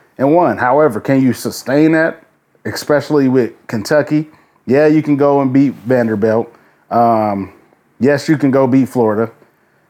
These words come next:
You have Missouri down the line. You got Ole Miss down the line. You got Tennessee down the line. So, you know what I mean? But Kentucky, on the other hand, they opened their seasons so far.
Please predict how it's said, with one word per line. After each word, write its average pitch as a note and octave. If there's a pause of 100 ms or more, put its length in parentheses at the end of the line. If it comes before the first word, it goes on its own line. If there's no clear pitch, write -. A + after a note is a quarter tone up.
(240)
You A#2+
have B2
Missouri B2+
down D3
the D#3
line. B2 (320)
You A#2
got A#2+
Ole F3
Miss F3+
down B2
the A2
line. G#2 (340)
You B2
got B2
Tennessee C3+ (140)
down A2+
the G#2
line. E2+ (240)
So, A#2+ (640)
you C3
know A#2
what G#2+
I A2
mean? A2+
But A2
Kentucky, A#2+ (360)
on A#2+
the G#2+
other A#2
hand, A#2+ (720)
they C#3+
opened C#3+
their C#3+
seasons C#3+
so C3+
far. C3